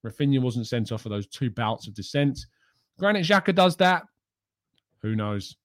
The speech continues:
Dare I say it? <laughs> Dare I say it? Yeah, Abby, uh, you do have to pay for Wisecout, unfortunately. It's quite expensive. But if you're willing to pay for it, it's very, very good. Um,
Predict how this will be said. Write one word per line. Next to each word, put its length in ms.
Dare 180
I 100
say 360
it? 260
<laughs> 380
Dare 180
I 60
say 240
it? 80
Yeah, 260
Abby, 320
uh, 280
you 180
do 140
have 140
to 60
pay 200
for 100
Wisecout, 440
unfortunately. 440
It's 100
quite 180
expensive. 460
But 120
if 100
you're 80
willing 160
to 60
pay 180
for 160
it, 100
it's 140
very, 260
very 220
good. 240
Um, 520